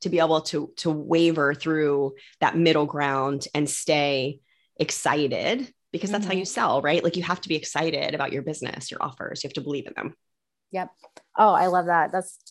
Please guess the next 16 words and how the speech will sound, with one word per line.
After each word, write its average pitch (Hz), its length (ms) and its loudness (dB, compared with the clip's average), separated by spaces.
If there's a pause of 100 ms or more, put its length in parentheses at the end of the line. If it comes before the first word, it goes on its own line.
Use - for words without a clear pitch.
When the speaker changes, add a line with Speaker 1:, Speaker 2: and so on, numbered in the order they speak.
(420)
Speaker 2:
completely 190 580 -2
true. 170 420 -2
And, 185 300 -2 (260)
and 208 120 2
also 247 340 4
too, 233 300 2
like, 190 360 2
what 185 160 0
I'm 190 160 -4
hearing 190 440 -4
and, 180 160 -4
like, 165 240 -4
reflecting 175 560 -6
back 180 440 0
is 170 440 0 (680)
there's 196 420 0